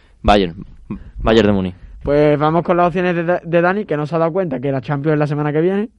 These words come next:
Speaker 2: y la ha puesto ya. <laughs> Entre ese que no sabe escribir, ah, es Al Sedani. Eh, <laughs>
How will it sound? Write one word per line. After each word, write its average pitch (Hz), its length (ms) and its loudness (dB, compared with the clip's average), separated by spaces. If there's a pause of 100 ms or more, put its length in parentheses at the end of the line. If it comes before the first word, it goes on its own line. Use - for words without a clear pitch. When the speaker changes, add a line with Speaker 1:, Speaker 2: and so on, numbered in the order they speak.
(120)
Speaker 2:
y 143 100 0
la 143 80 4
ha 135 40 4
puesto 151 240 6
ya. 156 160 6 (320)
<laughs> - 600 -10 (720)
Entre 160 300 4
ese 175 160 4
que 190 60 0
no 196 80 -2
sabe 180 180 -2
escribir, 180 440 -4 (300)
ah, 135 200 -4 (640)
es 147 200 2
Al 160 120 2
Sedani. 135 400 -2 (260)
Eh, 165 320 8 (240)
<laughs> 233 160 2